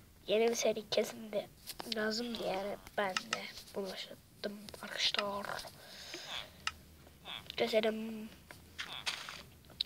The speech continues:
Wood. Koltuklar geldi artık, ölüm abi bana.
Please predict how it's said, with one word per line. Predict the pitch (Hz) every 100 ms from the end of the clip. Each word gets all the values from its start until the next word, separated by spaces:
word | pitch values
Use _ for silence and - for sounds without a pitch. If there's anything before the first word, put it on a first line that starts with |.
| -
Wood. | 220 214 214 208 202 - - - - - - - - - - - _ - - - - - - - - - -
Koltuklar | - 262 - - 294 277
geldi | 269 233 247 254
artık, | 226 240 - - -
ölüm | 226 240 220
abi | 196 196 208
bana. | 202 196